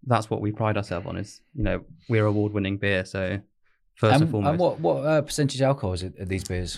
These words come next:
Speaker 1: Four point two. So
Speaker 2: Four point two,
Speaker 1: it's
Speaker 2: so
Speaker 1: still full strength beer.
Speaker 2: Okay.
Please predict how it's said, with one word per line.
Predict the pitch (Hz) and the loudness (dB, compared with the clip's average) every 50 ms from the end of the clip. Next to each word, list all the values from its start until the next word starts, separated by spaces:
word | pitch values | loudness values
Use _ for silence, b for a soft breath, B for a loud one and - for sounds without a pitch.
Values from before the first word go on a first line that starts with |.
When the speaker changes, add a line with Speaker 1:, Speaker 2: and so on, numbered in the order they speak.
| - - | -6 0
Speaker 1:
Four | - 131 120 | 2 2 2
point | - 110 95 87 | 2 0 -4 -2
two. | - 120 107 95 82 | -2 0 0 0 -2
So | - - - 101 95 95 | -6 -6 -4 -4 -4 -4
Speaker 2:
Four | 95 - 107 98 | -2 -2 -4 -2
point | 95 104 104 104 | -2 -4 -6 -2
two, | - 113 | 0 0
Speaker 1:
it's | 113 - | 0 0
Speaker 2:
so | - 131 | 0 0
Speaker 1:
still | 120 110 | 0 0
full | 110 - - 127 117 110 104 | -2 -2 -2 0 0 0 -2
strength | 107 - - 113 104 101 - - | -4 -4 -2 -2 -2 -2 -4 -2
beer. | - 104 104 95 92 95 - _ - | 0 0 0 0 0 -4 -6 _ -2
Speaker 2:
Okay. | 104 120 117 - 117 98 98 | 0 0 0 0 -2 -4 -4